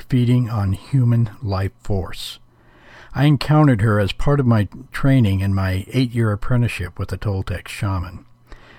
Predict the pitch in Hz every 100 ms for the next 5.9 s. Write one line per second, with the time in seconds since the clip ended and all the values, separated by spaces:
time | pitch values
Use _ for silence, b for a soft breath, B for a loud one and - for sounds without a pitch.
0 | B B B B _ _ - 143 - 127
1 | 117 - - 156 117 - - - 98 -
2 | - 151 127 104 92 90 87 - 110 87
3 | 95 107 - 113 107 139 175 - - 131
4 | - 117 101 95 95 135 131 - 104 95
5 | 98 107 127 110 113 123 90 90